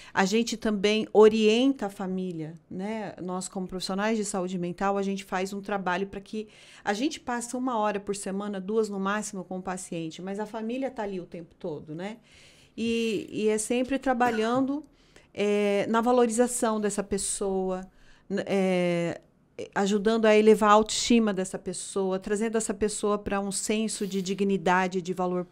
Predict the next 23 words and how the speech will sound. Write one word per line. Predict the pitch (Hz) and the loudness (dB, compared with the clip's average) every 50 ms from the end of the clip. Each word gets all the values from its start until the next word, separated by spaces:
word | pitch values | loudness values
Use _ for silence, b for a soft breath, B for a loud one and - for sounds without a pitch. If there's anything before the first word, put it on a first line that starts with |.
| _ - | _ -6
próprio, | 196 180 180 180 180 180 - 190 B B B B B B B B - - _ | -4 -2 -2 -2 -2 -4 -8 -12 B B B B B B B B -20 -14 _
é, | - 190 202 196 196 196 190 185 156 - - _ _ - | -4 -2 0 0 2 2 0 0 -2 -4 -8 _ _ -4
conseguir | - 233 233 233 226 - - 220 185 185 190 233 254 254 240 196 196 - B B B B - | -4 -2 -2 -2 -4 -6 -6 -6 -6 -6 -4 -2 -2 -2 -2 -4 -6 -8 B B B B 0
ajudar | - 214 214 196 214 208 196 233 233 254 277 | 2 2 2 2 -2 -2 0 2 4 4 4
essa | 277 269 - 240 | 2 0 -4 -8
criança | 226 - 226 196 196 202 214 226 233 220 - - | -8 -6 -2 0 0 2 0 0 -2 -4 -4 -4
a | 202 202 | -4 -4
entender | 208 202 226 214 208 208 214 208 | -4 -4 -6 -2 0 0 0 0
que | 214 | -2
ela | 208 208 208 | -6 -8 -6
não | 214 220 | -8 -8
tem | 220 240 233 220 | -6 -6 -8 -8
culpa | 220 - 233 233 233 233 214 | -8 -8 -10 -10 -8 -10 -10
do | 190 190 | -10 -10
que | 196 - 185 | -10 -10 -12
aconteceu, | 180 - - 175 175 170 - - - 202 185 185 190 196 | -12 -12 -12 -14 -14 -14 -16 -10 -6 -6 -4 -4 -4 -6
isso | 196 - 208 | -6 -6 -6
ajuda | 202 196 190 196 220 240 220 202 196 | -6 -4 -4 -4 -4 -2 -2 -2 -2
a | |
superar. | 196 - 190 175 - 180 170 165 160 156 165 - B B B B B B B | -2 -2 -4 -4 -4 -4 -4 -2 -4 -4 -6 -8 B B B B B B B
É | - 202 | -4 -2
sempre | 196 - - 285 294 311 302 262 254 | -2 0 2 2 2 2 2 0 -2
refor-, | 220 240 233 - 226 214 | -2 -4 -4 -4 -4 -4